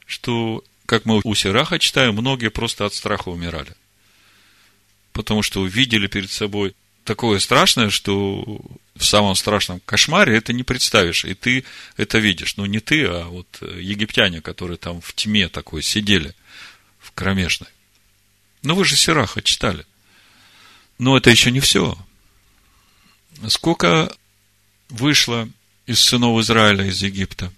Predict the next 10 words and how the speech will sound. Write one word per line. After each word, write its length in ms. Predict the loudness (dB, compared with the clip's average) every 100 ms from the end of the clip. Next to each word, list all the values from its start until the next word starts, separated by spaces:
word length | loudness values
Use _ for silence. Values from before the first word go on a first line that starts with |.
| _ _ _ _ _ _ -4
Из 140 | 0
всего 380 | 4 4 4 2
количества? 680 | 2 0 0 -2 -6 -6 -16 -20 _ _ _ _ _ _ _ _ _
Одна 300 | -8 0 0
пятая, 420 | 6 4 4 -4
да. 320 | -6 -4 -6 -8 _ _ _ _ _ _ _ _ _ _ _ _ _ _ _ _ _ _ _
Слово 340 | -4 2 4 2
там 160 | 0
стоит 260 | -6 -6 -6
«хамишим». 600 | -4 -2 2 2 2 -4